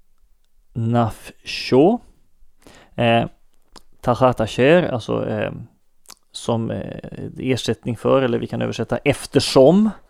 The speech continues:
han utgöt, eh,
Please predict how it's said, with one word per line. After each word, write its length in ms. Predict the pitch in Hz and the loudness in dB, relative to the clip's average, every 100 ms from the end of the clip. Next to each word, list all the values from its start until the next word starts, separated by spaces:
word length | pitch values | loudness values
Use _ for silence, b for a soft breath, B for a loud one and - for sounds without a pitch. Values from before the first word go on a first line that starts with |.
| b b b b b b b | b b b b b b b
han 680 | - - 135 127 120 123 113 - - _ _ _ - - _ - | -12 2 4 6 4 0 -2 -6 -20 _ _ _ -20 -20 _ 4
utgöt, 1400 | 143 147 - - - - 117 113 175 165 - - - - B B B B | 8 8 4 -4 -16 -4 2 6 6 2 -6 -18 -16 -16 B B B B
eh, 420 | 165 - 143 143 | -16 -14 -14 -14